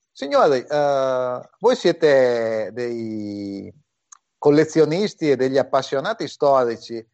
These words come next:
Avete detto che ci sono anche giovani che intendono ad appassionarsi al retrocomputing. Se voi doveste indirizzare qualche neofita a, a,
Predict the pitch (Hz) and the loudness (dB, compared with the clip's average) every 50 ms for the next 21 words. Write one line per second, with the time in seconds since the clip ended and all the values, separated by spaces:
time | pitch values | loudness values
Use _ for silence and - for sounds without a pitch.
0 | _ _ - 156 202 208 233 220 202 233 254 - - 226 - - 165 156 147 139 | _ _ -2 -2 -2 0 -2 -2 -2 -2 -4 -2 -2 -4 -2 2 2 2 2 4
1 | 135 131 127 123 120 117 117 113 113 - 127 - - 180 180 180 160 143 170 185 | 2 2 2 2 0 0 -2 -4 -6 -10 -14 -8 -8 -8 -6 -2 0 0 0 0
2 | - 190 147 131 165 180 165 147 143 131 135 123 - - 123 120 117 117 113 113 | -2 -4 2 4 4 6 6 4 2 0 -2 -8 -8 -6 -4 -4 -4 -4 -6 -6
3 | 113 120 113 135 139 135 135 131 127 120 117 104 - 117 113 120 117 - - 127 | -8 -10 -12 -12 -10 -6 -6 -6 -4 -4 -4 -4 -6 -8 -8 -8 -4 -2 -2 -4
4 | - - 135 123 123 127 135 - - 127 120 120 120 120 123 117 - 123 120 117 | -2 -2 -4 -2 0 -2 -2 0 0 0 0 0 0 -2 -6 -6 -2 0 0 0
5 | 113 117 117 113 - 120 117 117 120 123 120 - _ _ _ _ _ _ _ _ | -2 -6 -10 -10 -8 -10 -8 -8 -8 -8 -10 -14 _ _ _ _ _ _ _ _
6 | _ - 185 185 233 262 277 220 247 226 202 180 196 220 226 226 - _ 214 208 | _ -2 2 4 4 4 6 4 2 0 0 -4 -4 -4 -4 -4 -4 _ -2 -2
7 | 196 196 185 180 175 170 - 190 190 196 185 202 196 196 180 - - - 202 208 | 0 0 0 -2 -2 -4 -4 -6 -6 0 2 4 4 4 2 -2 0 2 4 4
8 | 214 214 202 185 - - 170 170 175 165 - - 170 165 156 165 165 170 185 214 | 4 4 2 0 0 0 0 0 0 0 -4 -6 -8 -8 -6 -4 -2 0 0 0
9 | 214 185 - - 190 170 - - 175 160 156 147 143 139 135 131 127 - 147 135 | 0 -2 -6 -12 -14 -14 -6 -2 0 2 4 4 4 2 2 0 -2 -4 -10 -16
10 | - - - - 170 151 143 139 135 131 - - 156 151 156 | -16 -20 -14 -10 -8 -6 -4 -6 -6 -8 -8 -6 -4 -4 -4